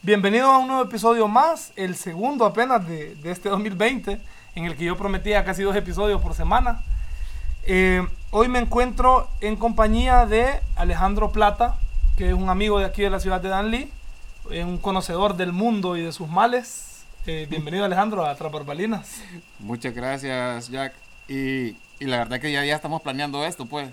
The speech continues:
Speaker 1: Hace mucho tiempo.
Speaker 2: Ya días, si, si no ha sido una cosa, ha sido otra, por cuestiones de trabajo. Y ahorita creo que tomamos la oportunidad adecuada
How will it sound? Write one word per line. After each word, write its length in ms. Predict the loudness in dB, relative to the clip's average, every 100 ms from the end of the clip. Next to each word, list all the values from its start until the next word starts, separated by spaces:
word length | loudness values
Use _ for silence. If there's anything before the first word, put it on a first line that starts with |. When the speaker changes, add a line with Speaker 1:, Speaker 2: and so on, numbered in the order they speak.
| -6
Speaker 1:
Hace 300 | -4 -2 0
mucho 400 | 2 2 0 -4
tiempo. 320 | -2 -2 -4
Speaker 2:
Ya 160 | -6 -4
días, 300 | -2 -4 -4
si, 500 | -6 -6 -8 -12 -12
si 140 | -14
no 180 | -10 -8
ha 80 | -8
sido 240 | -8 -8
una 160 | -10 -10
cosa, 320 | -10 -10 -12
ha 40 |
sido 300 | -12 -10 -8
otra, 400 | -8 -6 -4 -6 -8
por 140 | -16
cuestiones 360 | -16 -14 -14 -14
de 60 | -14
trabajo. 540 | -6 -2 0 -2 -8 -16 _ _ _ _ _
Y 180 | -10 -6
ahorita 360 | -6 -8 -10 -10
creo 200 | -10 -10
que 80 |
tomamos 420 | -12 -14 -10 -10 -6
la 260 | -6 -6 -10 -20
oportunidad 680 | -20 -18 -16 -16 -14 -14 -14 _ _
adecuada 680 | -14 -14 -12 -8 -6 -6